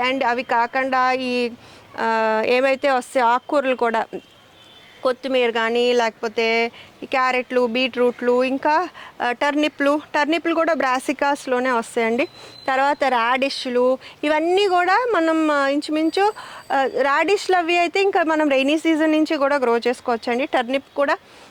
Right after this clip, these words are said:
ఆ, సెప్టెంబర్, అక్టోబర్లో పెట్టుకోవచ్చు. ఆ, so స-, టర్నిప్లు కూడా బాగా గ్రో అయినాయి. ఆ, జర్మినేషన్ మాత్రం,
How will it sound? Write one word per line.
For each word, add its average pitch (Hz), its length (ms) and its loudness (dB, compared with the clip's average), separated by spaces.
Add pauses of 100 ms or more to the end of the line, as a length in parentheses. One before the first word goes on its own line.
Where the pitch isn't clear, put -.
(140)
ఆ, 247 340 0
సెప్టెంబర్, 277 460 0
అక్టోబర్లో - 1080 -4
పెట్టుకోవచ్చు. 254 680 -2 (520)
ఆ, 247 420 0 (100)
so 320 120 0
స-, - 260 -4
టర్నిప్లు 302 500 0
కూడా 370 220 2
బాగా 285 340 2
గ్రో 262 220 2
అయినాయి. 262 400 0 (480)
ఆ, 254 440 0
జర్మినేషన్ 330 680 0
మాత్రం, 339 360 2